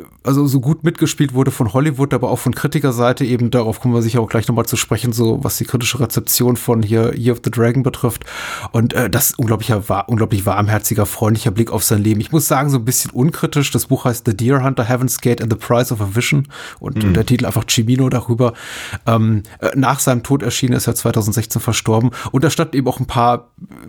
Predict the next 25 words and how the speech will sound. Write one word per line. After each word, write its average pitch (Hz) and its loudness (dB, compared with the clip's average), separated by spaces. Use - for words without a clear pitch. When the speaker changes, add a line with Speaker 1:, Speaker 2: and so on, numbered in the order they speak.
Speaker 1:
Dinge 139 4
drin, 127 2
die 117 0
ich - -4
über 120 0
Cimino 120 2
nicht 110 0
wusste, 110 -2
über 107 2
sein 113 2
Privatleben, 107 0
die - 0
ich - -4
auch - -8
sehr, - -6
sehr 110 -2
interessant 113 -2
fand. 117 -2
Und, - -4
äh, 123 2
Speaker 2:
Ja. 113 0
Speaker 1:
i-, 131 -4
interessante 190 0
Person. 147 0
Ähm, 151 2